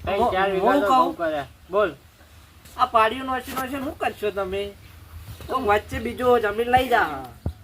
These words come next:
Speaker 1: વચ્ચે કોણ લે લે જમીન? અમારી જમીન અમારી જોડે કોણ લેવા આવવાનું?
Speaker 2: આ તો હોય મને ખબર હતી પણ ના, તમારે નહીં કેવું ખોટું. હું લે કેવું પણ અમારા.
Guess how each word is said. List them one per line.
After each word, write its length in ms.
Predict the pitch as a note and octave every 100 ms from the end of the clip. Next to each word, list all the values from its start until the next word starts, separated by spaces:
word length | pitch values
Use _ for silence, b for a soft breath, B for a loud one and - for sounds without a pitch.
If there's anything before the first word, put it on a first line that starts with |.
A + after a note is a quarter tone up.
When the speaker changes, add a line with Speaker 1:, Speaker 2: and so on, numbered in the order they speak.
| - - - - D#3+
Speaker 1:
વચ્ચે 320 | F3 - C4+
કોણ 260 | C#4 E4
લે 200 | D#4 D4+
લે 200 | D4 C#4+
જમીન? 400 | A#3+ A3+ G3+ E3
અમારી 340 | E3 D#3+ F3+ A#3
જમીન 360 | C4 C4+ C#4
અમારી 280 | G3+ G#3 C4
જોડે 200 | C#4 C#4+
કોણ 180 | C#4+ C#4+
લેવા 260 | C4+ B3 A#3+
આવવાનું? 500 | A3 A3+ A3+ A3 A3 - - _ - - - - - -
Speaker 2:
આ 120 | A#3+
તો 160 | B3 C#4
હોય 240 | C#4 C#4
મને 140 | C#4 C#4
ખબર 400 | C#4 C#4+ D4+ C#4
હતી 120 | C#4
પણ 180 | A#3+ D4+
ના, 160 | B3
તમારે 320 | B3+ B3 C4+ A3
નહીં 200 | G#3+ A3
કેવું 280 | A#3+ A3+
ખોટું. 280 | F3+ F3+ G#3
હું 100 | A3
લે 120 | C#4
કેવું 300 | G#3+ G#3 G3+
પણ 160 | G3+ G3
અમારા. 440 | F#3 D#3 D3 C#3+